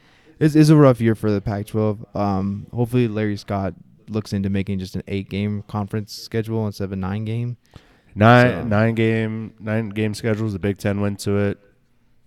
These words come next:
Speaker 2: self-cannibalized, and then there's some years where we put twelve teams in bowl games. So
Speaker 1: Yeah, but I mean, like, so with, like, with the, the Big Ten though is like,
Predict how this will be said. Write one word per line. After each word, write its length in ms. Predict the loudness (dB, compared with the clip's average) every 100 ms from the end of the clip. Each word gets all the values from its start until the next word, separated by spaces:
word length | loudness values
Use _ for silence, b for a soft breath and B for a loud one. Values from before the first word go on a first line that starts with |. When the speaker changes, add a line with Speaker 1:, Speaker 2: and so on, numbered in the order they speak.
| -18
Speaker 2:
self-cannibalized, 1160 | 0 0 2 2 2 2 2 4 4 4 0 -2
and 100 | -2
then 60 | -2
there's 180 | -4 -4
some 180 | -4 -2
years 280 | -2 -2
where 100 | -2
we 100 | -2
put 320 | 0 0 0 -2 _ _ _ _
twelve 400 | -4 2 4 2
teams 380 | 0 0 0 -2
in 100 | -2
bowl 220 | 0 0
games. 420 | 2 0 -2 -4
So 380 | -6 -2 0 -2 B B B B B B B
Speaker 1:
Yeah, 160 | -2 4
but 100 | 8
I 80 | 8
mean, 220 | 8 6
like, 100 | 2
so 100 | 0
with, 120 | 0
like, 120 | 2
with 220 | 2 0 -2
the, 60 |
the 200 | -4 -2
Big 240 | 2 0 0
Ten 280 | -2 0
though 160 | 0 0
is 180 | 0 -2
like, 300 | -4 -6